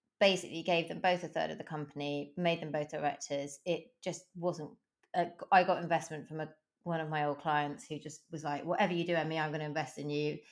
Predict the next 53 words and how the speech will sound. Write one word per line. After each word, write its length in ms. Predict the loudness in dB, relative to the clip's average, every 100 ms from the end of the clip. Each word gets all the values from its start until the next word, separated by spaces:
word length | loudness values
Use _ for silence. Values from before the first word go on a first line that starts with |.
| _ _
He's 420 | -2 -2 -8 -20 _
just 200 | -12 -10 -2
believed 260 | -2 -2
that 100 | -4
anything 280 | -6 -4 -6
I 60 | -4
did 180 | -6
was 120 | -6 -8
gonna 280 | -6 -6 -8 -18 -20 -20 _
be 140 | -4
huge. 640 | 6 6 8 6 4 0 -8 _ _ 6
And 400 | 8 8 4 4
I 140 | 6
realised 640 | 8 10 12 10 8 0 -4
pretty 260 | -2 -2
soon 240 | -2 -2 -2
after 200 | -6 -6
that 200 | -6 -6
that 120 | -8
it 40 | -8
just 240 | -10 -10 _
wasn't 340 | -8 -6 -6 -10
gonna 160 | -4
work, 240 | 2 4 4
and 80 | -4
it 120 | -10
felt 160 | 0 0
like 120 | 0
this 140 | -10 -6
massive 480 | -2 -2 -2 -8
noose 260 | -4 -6 -4
around 220 | -4 -2
my 80 | -4
head. 380 | -2 -4 -4 -8 _ -20 _ _ 2
And 420 | 4 4 -2 -8 _ _ _ _
it 40 | -2
was 100 | 0
quite 200 | 2 2
interesting. 360 | 2 0 -2 0
I 80 | 2
went 220 | 2 0
to 100 | -4
a 40 |
sound 380 | 2 4 4 4
bath. 260 | 2 0 -2
Have 120 | 0
you 60 |
ever 120 | 0 2
been 160 | -2
to 80 | -2
a 40 | -2
sound 300 | 0 2 0
bath? 360 | -2 -6 -8